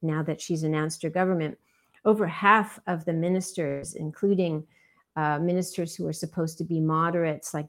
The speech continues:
the Minister of Finance, they all had, uh, an extreme right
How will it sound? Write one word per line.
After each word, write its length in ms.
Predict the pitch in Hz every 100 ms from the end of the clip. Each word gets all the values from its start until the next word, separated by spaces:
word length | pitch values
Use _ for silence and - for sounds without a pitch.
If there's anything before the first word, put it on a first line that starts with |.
| -
the 80 | 156
Minister 400 | 151 156 - 151
of 100 | -
Finance, 680 | 180 170 185 160 156 - -
they 220 | 170 170 -
all 260 | 170 175
had, 480 | 180 165 156 156 156 - _ -
uh, 180 | 147 151
an 120 | 160 151
extreme 580 | - - - 175 170
right 340 | 160 156 151